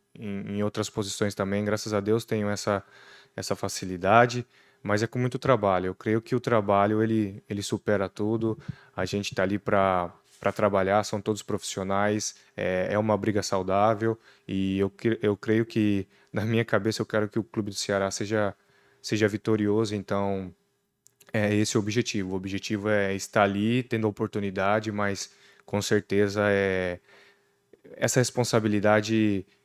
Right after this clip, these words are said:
de poder efetuar em, em qualquer outra posição, é, é muito legal, é, é, é muito sano. Então,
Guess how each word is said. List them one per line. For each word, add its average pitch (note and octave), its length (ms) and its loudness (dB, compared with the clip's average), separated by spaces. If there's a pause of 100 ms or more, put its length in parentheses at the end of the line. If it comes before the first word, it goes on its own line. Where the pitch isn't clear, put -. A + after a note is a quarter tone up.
(140)
de G2+ 100 -6
poder G2+ 720 2
efetuar G#2 720 2
em, G#2 300 -4
em G2 60 -8
qualquer G2 320 0
outra G#2+ 200 0
posição, G#2+ 800 -2 (280)
é, F2+ 880 -10
é A2+ 100 -4
muito A2+ 240 -2
legal, F#2 420 2
é, F#2+ 80 -4
é, G2+ 240 -4 (160)
é G#2 40 -2
muito A2 280 -6
sano. F#2 340 -4
Então, G2 720 -6